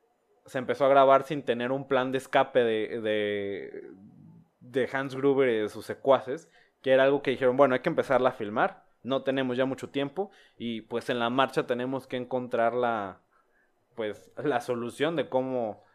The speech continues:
escapan estos, estos ladrones", ¿no? Em, y pues es por eso de que muchas cosas se fueron improvisando, pues, durante la marcha, ¿no? Incluso por eso está como este error de que cuando llega,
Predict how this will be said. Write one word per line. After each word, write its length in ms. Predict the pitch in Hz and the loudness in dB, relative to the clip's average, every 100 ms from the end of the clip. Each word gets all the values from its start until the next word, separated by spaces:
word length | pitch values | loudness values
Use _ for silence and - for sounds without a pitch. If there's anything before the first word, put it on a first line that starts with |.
| _ | _
escapan 560 | - - - 123 139 127 | -16 -8 -2 0 0 -4
estos, 600 | 120 - 123 107 95 _ _ - | -6 -4 -2 -2 -6 _ _ -14
estos 300 | 123 127 110 | -12 -10 -4
ladrones", 500 | 104 110 104 95 87 | -2 -2 -6 -12 -12
¿no? 220 | 123 165 _ _ _ _ _ _ _ - | -16 -16 _ _ _ _ _ _ _ -10
Em, 840 | 107 110 110 110 107 107 104 101 _ _ _ _ _ _ _ _ 392 _ _ _ _ _ _ _ _ _ | -6 -4 -2 -2 -2 -4 -10 -18 _ _ _ _ _ _ _ _ _ _ _ _ _ _ _ _ _ _
y 100 | 139 | -12
pues 220 | 131 151 165 | -6 -2 -2
es 120 | 165 | 0
por 200 | 190 170 | 4 4
eso 220 | 165 185 | 4 2
de 160 | 160 - | 0 0
que 380 | 135 123 120 - _ | 0 0 -4 -10 _
muchas 360 | 113 143 - 165 | -12 -8 -6 -2
cosas 220 | 156 151 | 2 2
se 100 | 143 | 2
fueron 280 | 131 143 151 | 2 2 2
improvisando, 960 | 127 120 120 120 120 139 143 135 113 - | -4 -2 -2 -2 -2 -4 -2 -2 -4 -8
pues, 160 | 113 110 | -8 -6
durante 340 | 113 110 110 | -8 -8 -4
la 100 | 117 | -2
marcha, 360 | 135 185 180 113 | 0 -2 -2 -10
¿no? 180 | 123 202 _ _ _ _ - | -10 -14 _ _ _ _ -12
Incluso 520 | 127 127 147 151 190 | -10 -6 -4 -4 0
por 120 | 147 143 | 4 4
eso 140 | 151 | 4
está 240 | 151 165 | 2 2
como 240 | 165 156 143 | 2 -2 -2
este 220 | 139 170 | 0 2
error 260 | 147 139 135 | 6 4 4
de 120 | 151 | -2
que 160 | 131 | -4
cuando 300 | - 120 113 | -2 -2 -2
llega, 540 | 113 123 135 139 123 | 0 2 2 0 -2